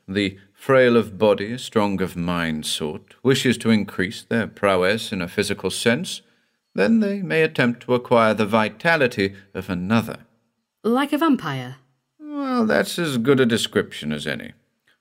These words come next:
Speaker 1: Let's go with that for now. The Wonder Moth is a strange creature. It's small and fuzzy, as you might expect,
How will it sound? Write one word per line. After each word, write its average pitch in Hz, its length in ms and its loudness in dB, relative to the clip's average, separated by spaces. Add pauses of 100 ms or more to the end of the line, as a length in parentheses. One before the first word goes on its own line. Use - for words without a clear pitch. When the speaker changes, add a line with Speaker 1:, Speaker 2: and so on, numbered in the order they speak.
Speaker 1:
Let's 214 200 0
go 156 180 6
with 113 120 4
that 95 200 -2
for - 140 -10
now. 67 180 -10 (1120)
The - 180 2
Wonder 208 280 2
Moth 135 400 -2
is 127 200 -10
a 143 60 -4
strange 113 720 -2
creature. 67 560 -10 (560)
It's - 180 -2
small 123 680 0
and 98 200 -10
fuzzy, 82 520 -4
as 90 140 -8
you 90 60 -2
might 78 280 -6
expect, 73 560 -8